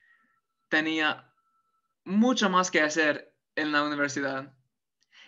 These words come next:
Y cuando me gradué de la universidad, porque ahora estoy en la escuela graduada,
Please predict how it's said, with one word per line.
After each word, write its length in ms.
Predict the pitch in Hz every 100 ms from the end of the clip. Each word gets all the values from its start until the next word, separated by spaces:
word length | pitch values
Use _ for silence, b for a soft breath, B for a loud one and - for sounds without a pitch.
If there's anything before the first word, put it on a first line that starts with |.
| B
Y 140 | 180 180
cuando 640 | 170 190 208 208 196 170
me 600 | 156 156 156 151 147 - -
gradué 840 | - 156 156 147 147 165 202 - _ -
de 140 | 156
la 180 | 156 147
universidad, 760 | 156 147 147 147 147 180 180 -
porque 320 | 156 156 147
ahora 320 | 147 156 151
estoy 400 | 147 151 151 151
en 180 | 147 143
la 120 | 143
escuela 440 | 147 - 147 147 147
graduada, 720 | 143 139 139 139 156 214